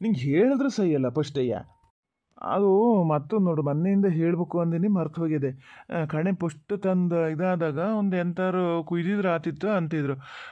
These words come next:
ಆ, ಕೋಳಿ ಅದವ, ನೀ ಈ ಸತಿ ಕೋಳಿ ಕೊಟ್ಟ ಆತಾ?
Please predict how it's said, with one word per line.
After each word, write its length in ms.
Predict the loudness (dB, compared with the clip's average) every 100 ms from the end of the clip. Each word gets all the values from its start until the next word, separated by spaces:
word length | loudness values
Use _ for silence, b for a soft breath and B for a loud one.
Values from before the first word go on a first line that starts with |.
| -6 -6
ಆ, 40 |
ಕೋಳಿ 640 | -2 0 2 2 2 0 -4 -8 _ -4
ಅದವ, 500 | 0 2 2 -2 -6 b b -2
ನೀ 80 | 0
ಈ 80 | 0
ಸತಿ 220 | 0 -2
ಕೋಳಿ 260 | 0 0
ಕೊಟ್ಟ 220 | 0 0 0
ಆತಾ? 640 | -2 -2 -2 -2 -6